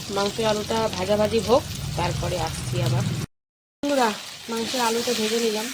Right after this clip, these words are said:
তারপরে দেখো জিরে ফোড়ন দিয়ে এখন পেঁয়াজ দিয়ে দিয়েছি। তো পেঁয়াজটা ভেজে নেব সুন্দর করে। তো চলো অল্প করে তেল দিয়েই করেছি, কারণ মাংসের তেল বেরাবে already।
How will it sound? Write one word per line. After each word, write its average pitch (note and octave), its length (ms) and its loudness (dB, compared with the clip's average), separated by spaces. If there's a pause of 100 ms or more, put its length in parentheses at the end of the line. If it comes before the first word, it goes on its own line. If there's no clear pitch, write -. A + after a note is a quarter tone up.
তারপরে G3+ 280 0
দেখো G#3 200 -2
জিরে G3+ 320 -2
ফোড়ন G#3+ 400 -2
দিয়ে G#3+ 160 0
এখন G#3 260 -2
পেঁয়াজ G#3 440 -2 (100)
দিয়ে F#3+ 160 -2
দিয়েছি। E3+ 300 -6 (120)
তো E3+ 60 -8 (100)
পেঁয়াজটা F#3+ 400 -2
ভেজে F#3 300 -4
নেব G3 280 -2 (680)
সুন্দর G3+ 440 0
করে। G3+ 180 -4 (300)
তো F3+ 320 -6
চলো G#3+ 200 -2
অল্প F#3 280 -2
করে A3 240 0
তেল G3+ 220 0
দিয়েই A3 160 0
করেছি, G3+ 300 -2
কারণ G3+ 180 -2
মাংসের F#3 360 -6 (160)
তেল F#3 260 -4
বেরাবে F3+ 300 -4
already। E3+ 420 -8